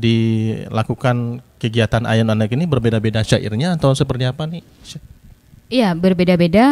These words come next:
Speaker 2: eh, tergantung, mm, request dari yang punya rumah gitu.
Speaker 1: Oke, jadi
Speaker 2: Heeh,
Speaker 1: lebih
Speaker 2: jadi
Speaker 1: kepada
Speaker 2: kan
Speaker 1: permintaan si orang tua
Speaker 2: Iya,
Speaker 1: begitu?
Speaker 2: jadi
Speaker 1: Oke.
Speaker 2: kan berbeda rumah, berbeda sejarahnya, berbeda, eh, apa yang dialaminya gitu.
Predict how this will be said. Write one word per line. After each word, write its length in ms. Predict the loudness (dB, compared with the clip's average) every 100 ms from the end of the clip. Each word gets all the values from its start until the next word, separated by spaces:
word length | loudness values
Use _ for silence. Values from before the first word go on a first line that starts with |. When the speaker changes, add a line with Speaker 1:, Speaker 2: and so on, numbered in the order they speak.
| 4 2
Speaker 2:
eh, 300 | 0 2 2 0
tergantung, 560 | 0 0 2 4 6
mm, 840 | 6 4 0 2 4 4 4 4 2 0 -12 _ _ _ _ _ -20 _ _ _ _ -2
request 480 | -2 4 4 4 2
dari 480 | 2 4 2 2
yang 160 | 2 2
punya 240 | 2 4
rumah 240 | 6 6 4
gitu. 320 | 0 -6 -6
Speaker 1:
Oke, 160 | -6 -6
jadi 160 | -6
Speaker 2:
Heeh, 100 | -2
Speaker 1:
lebih 200 | 0 0
Speaker 2:
jadi 160 | 0 0
Speaker 1:
kepada 400 | 0 0 -4 -6
Speaker 2:
kan 80 | -6
Speaker 1:
permintaan 400 | -4 -2 -4 -6
si 80 | -6
orang 240 | -6 -2
tua 160 | 0 2
Speaker 2:
Iya, 560 | 2 2 2 0 0
Speaker 1:
begitu? 80 | -2
Speaker 2:
jadi 140 | -4 -2
Speaker 1:
Oke. 60 |
Speaker 2:
kan 80 | -2 -4 -14 -2
berbeda 320 | 2 4 4 4
rumah, 240 | 4 2 2
berbeda 400 | 0 0 -2 -2
sejarahnya, 640 | -2 -2 -2 -2 -2 -2
berbeda, 440 | 0 -2 0 0 0 -2 -2
eh, 380 | -4 -2 -2 -2 -4
apa 160 | 0 2
yang 160 | 4 2
dialaminya 800 | 0 -2 0 0 0 2 2 0
gitu. 320 | -2 -6 -8